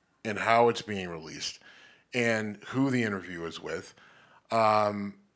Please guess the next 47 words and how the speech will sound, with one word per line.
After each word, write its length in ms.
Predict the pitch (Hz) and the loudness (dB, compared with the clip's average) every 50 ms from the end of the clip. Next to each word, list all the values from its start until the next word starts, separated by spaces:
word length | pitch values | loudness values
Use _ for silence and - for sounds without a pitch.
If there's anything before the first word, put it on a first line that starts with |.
| _ _ _ _ _ _ _ _ _ _ _ _ - | _ _ _ _ _ _ _ _ _ _ _ _ 6
I 140 | 127 131 131 | 6 6 6
just 320 | 131 135 131 117 - - | 6 0 -2 -2 -2 0
know 260 | 120 127 135 139 135 120 | 0 2 4 4 4 4
that 320 | 117 117 113 107 - - | 4 4 4 2 0 -2
it, 200 | - 117 113 - | -4 -4 -4 -4
it's 240 | - 110 104 - - | -6 -8 -8 -6 -2
not, 240 | 123 123 123 - - | 2 2 2 2 2
like, 160 | 117 110 92 | -4 -4 -2
no 120 | 117 123 135 | 2 2 2
one's 180 | 147 147 135 | 4 2 0
going 220 | - 127 123 117 113 | 0 0 0 0 0
to 100 | 104 98 | -4 -6
look 280 | 98 104 117 117 - | -2 -2 -2 -2 0
at 180 | - 98 87 87 | -2 0 0 -2
it. 220 | 82 82 - - _ _ _ _ _ _ _ _ _ _ _ _ _ - | -4 -6 -8 -12 _ _ _ _ _ _ _ _ _ _ _ _ _ -4
You 120 | - 117 | -2 0
know, 180 | 98 92 85 - - | 0 0 -4 -6 -10
the 100 | 101 107 | -12 -8
people 280 | - - 170 170 175 160 | -4 -4 -4 -2 -2 -2
who 120 | 135 147 | -2 0
need 180 | 143 135 127 123 | 0 0 -2 -2
to 80 | 123 113 | -2 -2
look 260 | 107 117 127 123 131 | 2 0 0 2 4
at 160 | 117 110 104 | 2 4 4
it 220 | 104 98 95 - - - | 2 0 0 -4 -6 -6
objectively 880 | 107 98 - - 117 117 117 - 120 98 87 101 101 101 98 95 92 - | -6 -6 -4 -2 -2 -2 -2 -2 -6 -8 -6 -6 -4 -4 -4 -6 -8 -6
and 260 | 101 107 101 101 98 | -6 -4 -4 -4 -6
with 240 | 98 110 110 101 - | -4 -6 -6 -6 -6
skepticism 920 | - - - 117 107 - - 123 120 - 147 139 131 147 147 147 147 139 - _ _ _ _ _ _ _ | -8 -6 -4 -4 -4 -4 -6 -10 -6 -4 -4 -2 -2 -2 -4 -4 -6 -8 -12 _ _ _ _ _ _ _
will 180 | - 107 107 101 | -4 -4 -4 -2
not, 400 | 95 90 85 71 - - _ - _ _ _ _ _ _ _ _ _ _ _ _ | 0 0 0 0 0 -6 _ -20 _ _ _ _ _ _ _ _ _ _ _ _
right? 240 | - 107 104 101 104 | -4 -4 -4 -4 -6
Because 840 | - 110 98 - - 127 131 131 127 120 113 110 107 95 - - - _ _ | -10 -10 -8 -6 0 2 4 6 6 4 4 0 -4 -6 -8 -10 -12 _ _
he 240 | - - - 135 127 | -20 -10 -6 -6 -4
will, 240 | 113 113 117 113 - | 0 2 0 0 0
he 200 | - - 117 127 | -2 -8 -10 -8
will 120 | 117 104 101 | -6 -6 -4
speak 420 | - - - - 156 143 - - | -4 -4 -4 -4 -8 -8 -8 -6
directly 540 | - 107 95 92 107 139 135 - - 143 123 | -4 -4 -4 -2 -2 -4 -4 -2 -4 -4 -4
to 320 | - - - 131 123 123 | -4 -4 -4 0 0 0
the 120 | 117 95 92 | 0 -2 -6
things 340 | - - 117 117 113 110 95 | -8 -6 -6 -6 -6 -6 -6
that 160 | 104 101 - | -8 -10 -8
they 100 | - 98 | -8 -8
want 300 | 95 92 95 95 90 85 | -8 -6 -4 -6 -6 -6
to 60 | 85 | -8
hear. 580 | - - - - 131 113 90 82 80 80 82 - | -14 -18 -10 -6 -4 -2 -2 -2 -4 -8 -10 -14